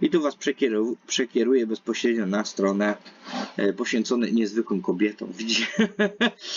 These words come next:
jak to ładnie za, za, za, zareklamowali. Także myślę, że warto sobie, e, wziąć udział w tych bitwach, e,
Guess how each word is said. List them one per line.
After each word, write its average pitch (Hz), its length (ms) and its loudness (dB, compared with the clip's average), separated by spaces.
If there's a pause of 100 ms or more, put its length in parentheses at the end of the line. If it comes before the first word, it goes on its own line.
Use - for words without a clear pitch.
(140)
jak 110 160 0
to 127 100 2
ładnie 110 320 0
za, 104 240 0 (500)
za, 101 460 0
za, 104 280 0
zareklamowali. 101 840 0 (1000)
Także 101 400 0 (200)
myślę, 285 300 2
że 151 140 2
warto 123 320 -2
sobie, 98 360 -2 (360)
e, 98 200 2
wziąć 120 360 -2
udział 123 280 2
w - 80 -14
tych 92 220 -4
bitwach, 101 480 -2 (540)
e, 110 100 0